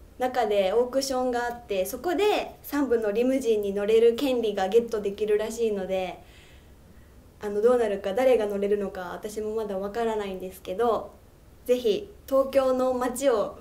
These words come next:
ぐるりと一周するらしいので、しかも夜八時半から十時っていう割と遅い時間なので、なんか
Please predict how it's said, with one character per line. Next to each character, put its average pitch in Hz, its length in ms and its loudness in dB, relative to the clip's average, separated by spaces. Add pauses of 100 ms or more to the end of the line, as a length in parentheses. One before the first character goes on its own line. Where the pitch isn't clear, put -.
(160)
ぐ 233 140 2
る 254 100 4
り 240 120 -4
と 196 220 0
一 214 120 -6
周 247 280 -4
す 247 160 -4
る 233 140 4
ら 254 100 0
し 262 220 -4
い - 20 -2
の 208 140 -2
で、 185 280 -8 (720)
し - 120 -10
か 262 100 -2
も 196 100 0
夜 285 460 6 (600)
八 285 300 -6
時 339 100 0
半 311 340 2
か 202 120 -2
ら 180 140 -4
十 269 260 2
時 190 100 -6
っ 185 60 -8
て - 160 -8
い 180 100 -4
う 175 160 -8
割 262 240 0
と 294 160 0
遅 294 320 0
い 277 100 0
時 269 120 -6
間 262 240 -4
な 247 80 -2
の 208 180 -4
で、 - 240 -2 (600)
な 254 80 -4
ん 208 100 -8
か 175 240 -10